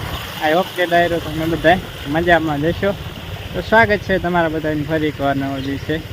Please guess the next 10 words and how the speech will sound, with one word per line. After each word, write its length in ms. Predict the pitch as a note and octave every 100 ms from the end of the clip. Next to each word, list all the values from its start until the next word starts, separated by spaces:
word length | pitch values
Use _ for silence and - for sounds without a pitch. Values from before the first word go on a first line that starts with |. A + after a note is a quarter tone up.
| - B2+
નવા 180 | C3
બ્લોગમાં. 560 | C#3 D3+ E3+ E3+ F3 G3 - - - - - -
ને 100 | B2+
ડાયરો 320 | C#3 D3 C3+
આજે 280 | C3 C3+ C3+
પાણી 400 | C#3 C#3+ D3 C3+
છે 160 | C3+
આપણે 320 | C3 B2 B2+ D#3 - - - - - -
શાકભાજીમાં. 760 | - E3+ C#3+ D3 C#3+ B2 A#2 A#2 - - - D#3+ D3+ - - - - - - - - -
પંચાયત 400 | D3+ C#3+ B2+ C3